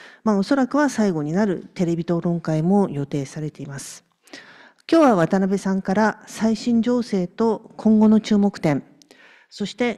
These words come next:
今回の選挙戦から見えてくるアメリカ社会の中長期的な変化などについてお伺いできるものと思います。この後、渡辺さんから一時間ほどお話を伺います。その後、会場とオンラインからの質問に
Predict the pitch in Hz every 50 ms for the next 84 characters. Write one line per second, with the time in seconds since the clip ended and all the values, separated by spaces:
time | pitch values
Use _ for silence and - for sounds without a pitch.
0 | - - 254 277 269 254 233 214 196 196 190 - 220 220 214 233 226 - 233 220
1 | 220 226 214 214 208 208 214 208 202 175 - - - 165 165 180 190 185 - _
2 | _ _ - 170 175 190 208 208 226 - - 226 208 - 269 277 269 269 233 220
3 | 196 185 180 165 160 - - - 302 285 - - 262 262 254 - - 285 262 -
4 | 262 269 247 277 294 269 262 233 220 220 208 196 214 196 185 180 - - 202 196
5 | 180 _ - 240 240 233 - - _ _ - - 170 165 - 160 165 165 160 -
6 | 165 - 175 165 160 156 151 156 170 - 202 185 170 165 160 151 147 143 - -
7 | - - - _ - - - - - - - - - - - _ _ - 269 285
8 | 302 311 302 - 269 262 262 240 - 190 185 202 196 196 196 202 185 - 190 190
9 | 185 - 190 180 170 160 - - - - - 190 185 185 180 165 185 175 240 247
10 | 214 - 160 - 180 170 165 165 - - 175 160 - 165 160 165 165 165 156 160
11 | 160 - - - - _ _ _ _ _ _ _ _ _ _ _ _ _ - -
12 | 240 262 294 311 294 - 285 269 262 - - - - 247 247 240 247 262 254 247
13 | 254 247 233 - 214 233 240 233 233 240 240 226 214 196 196 180 175 170 175 196
14 | 208 208 196 - - - 175 175 170 170 170 170 175 180 180 180